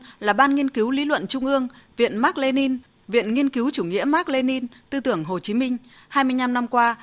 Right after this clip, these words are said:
Hội đồng Lý luận Trung ương đã tiếp tục khẳng định vị trí, vai trò, đạt được nhiều kết quả quan trọng,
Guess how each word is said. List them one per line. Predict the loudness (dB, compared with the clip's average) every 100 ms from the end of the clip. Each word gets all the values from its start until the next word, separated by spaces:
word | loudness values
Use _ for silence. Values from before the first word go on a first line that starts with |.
| -8
Hội | -4
đồng | -2 0
Lý | -2
luận | -2 -2
Trung | -4 -2
ương | -2 -2
đã | -4
tiếp | -6 -2
tục | -4 -4
khẳng | -6 -6
định | -4 -8 -6
vị | -6
trí, | -6 -6 -6
vai | 0 0 0
trò, | 0 0 0 -6 -6
đạt | -4 -2
được |
nhiều | -2 -2
kết | -2 -6
quả | -2 -2
quan | 0 -4
trọng, | 0 -2